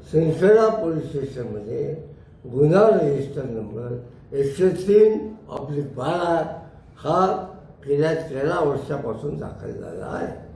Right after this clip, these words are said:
अजूनही त्या गुन्ह्याचा पूर्ण तपास झालेला नाही.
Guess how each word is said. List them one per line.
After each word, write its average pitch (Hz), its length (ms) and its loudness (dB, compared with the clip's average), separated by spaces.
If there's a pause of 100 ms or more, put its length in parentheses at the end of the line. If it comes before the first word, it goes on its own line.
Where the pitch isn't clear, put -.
(1400)
अजूनही 202 480 8 (580)
त्या 185 220 0 (100)
गुन्ह्याचा 147 540 -2
पूर्ण 147 480 0 (140)
तपास 127 560 -4
झालेला 127 640 -4 (140)
नाही. 196 220 0